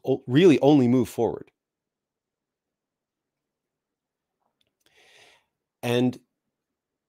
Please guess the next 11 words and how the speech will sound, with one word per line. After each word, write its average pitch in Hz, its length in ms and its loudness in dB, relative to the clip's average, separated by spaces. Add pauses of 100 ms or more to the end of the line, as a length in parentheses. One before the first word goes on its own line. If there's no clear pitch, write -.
(520)
on 127 100 -2
a 123 60 -4
bicycle, 135 680 -4
we 117 160 -8
sit - 600 -6 (680)
between 120 840 -4 (1040)
two 170 240 -6
wheels 143 640 -4 (3250)
in 110 140 -6
perfect 147 460 -4
alignment 113 640 -6